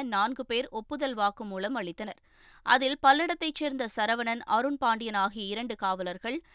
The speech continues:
கஞ்சாவை பதுக்கி வைத்து விற்பனை செய்தது தெரியவந்தது. இதனையடுத்து இரண்டு காவலர்களையும் கைது செய்த தேவக்கோட்டை போலீசார்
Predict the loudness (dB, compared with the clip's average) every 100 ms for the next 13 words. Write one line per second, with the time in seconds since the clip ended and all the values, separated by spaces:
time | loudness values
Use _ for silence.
0 | -20 _ 6 6 8 6 6 2 -2 -2
1 | -4 -6 -6 -6 -6 -4 -4 -4 -6 -6
2 | -8 -8 -8 -8 -8 -8 -8 -8 -8 -8
3 | -10 _ -20 -20 -10 -2 0 2 4 2
4 | 2 -2 0 -2 2 2 4 0 -4 -4
5 | -6 -6 -6 -6 -6 -8 -8 -6 -4 -4
6 | -4 -6 -8 -8 -10 -10 -10 0 2 2